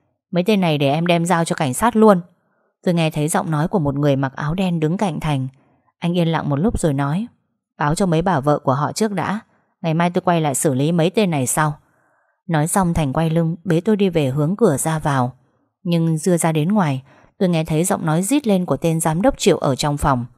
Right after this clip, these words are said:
"Phạm Minh Thành, cậu dám làm gì chúng tôi thì ngày mai sự nghiệp của cậu sẽ sụp đổ đấy."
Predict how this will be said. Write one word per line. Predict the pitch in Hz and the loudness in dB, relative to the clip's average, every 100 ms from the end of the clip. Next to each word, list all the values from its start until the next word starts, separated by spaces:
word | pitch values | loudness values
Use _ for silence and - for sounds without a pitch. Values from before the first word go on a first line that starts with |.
| _ _ _ _ _ _ _ - | _ _ _ _ _ _ _ -6
"Phạm | 143 147 | -4 0
Minh | 156 156 | 0 0
Thành, | 156 131 127 - _ _ - | 0 0 -4 -8 _ _ -4
cậu | 165 | -2
dám | 170 156 220 | 0 2 4
làm | 262 151 | 4 4
gì | 147 143 | 2 2
chúng | 147 190 | 0 4
tôi | 196 170 165 _ _ _ _ - | 4 4 2 _ _ _ _ -6
thì | 165 | 0
ngày | 165 165 | 0 2
mai | 196 202 | 2 2
sự | 190 | 2
nghiệp | 156 - | 0 2
của | 139 | 2
cậu | 151 143 - | 4 2 0
sẽ | - - | -4 0
sụp | - 196 185 | 4 4 6
đổ | 156 127 | 4 6
đấy." | 175 | 4